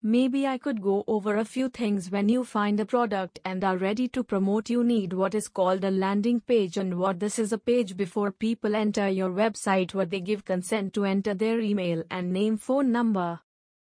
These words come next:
This is where you start building your list or your contacts. Their details are sent to a program called GetResponse or Aweber. By using this program, this is where their details are stored, and then you are ready to send them to follow-up emails.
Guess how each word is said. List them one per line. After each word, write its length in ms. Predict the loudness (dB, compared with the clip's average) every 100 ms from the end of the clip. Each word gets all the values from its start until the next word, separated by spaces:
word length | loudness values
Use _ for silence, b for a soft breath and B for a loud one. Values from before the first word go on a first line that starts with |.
| _ -6
This 200 | -2 -2
is 160 | -2 -2
where 120 | 0
you 300 | 2 0 -2
start 420 | -2 0 0 0
building 360 | 2 2 2 -2
your 160 | -2 -2
list 340 | -2 -2 -2
or 160 | 0 2
your 200 | 2 0
contacts. 640 | 0 0 2 0 -2 -6
Their 140 | -4 0
details 540 | 0 0 -2 -4 -2
are 120 | -4
sent 340 | -2 -2 -2 0
to 120 | 0
a 80 | 0
program 520 | 0 0 0 0 -2
called 320 | 0 0 0
GetResponse 880 | 0 -2 -2 -4 -4 -2 0 0 0
or 120 | 0
Aweber. 520 | 0 0 0 0 -2
By 140 | 0 -2
using 520 | 0 0 2 0 0
this 180 | 0 -2
program, 560 | 2 2 2 -2 -2
this 240 | -2 -4 -6
is 160 | -4
where 100 | -2
their 160 | 0 0
details 580 | 0 0 2 0 0 -4
are 160 | -4 -4
stored, 400 | -2 0 2 2
and 160 | 2 2
then 180 | 0
you 160 | 2 2
are 120 | 2
ready 300 | 0 0 0
to 120 | -2
send 340 | -4 -2 0 2
them 220 | 0 0
to 140 | -2
follow-up 640 | -4 0 2 4 4 2 0
emails. 720 | 0 2 0 -2 -6 -8 -14